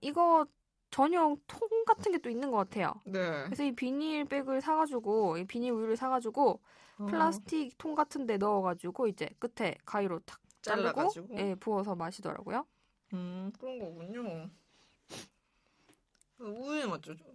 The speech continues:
Speaker 2: 그 한국에서는 종이팩이나 아니면
Speaker 1: 네.
Speaker 2: 삼각형 모양, 맞죠? 종이팩이나 위에가 아무튼 네모난 종이팩이랑 그냥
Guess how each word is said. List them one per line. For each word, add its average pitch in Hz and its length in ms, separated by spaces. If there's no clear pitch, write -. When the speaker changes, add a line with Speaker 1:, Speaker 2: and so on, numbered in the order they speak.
Speaker 2:
그 - 200
한국에서는 202 680
종이팩이나 214 1000
아니면 175 640
Speaker 1:
네. 202 320
Speaker 2:
삼각형 208 540
모양, 156 380
맞죠? - 280
종이팩이나 170 1000
위에가 165 540
아무튼 175 480
네모난 233 640
종이팩이랑 165 600
그냥 247 580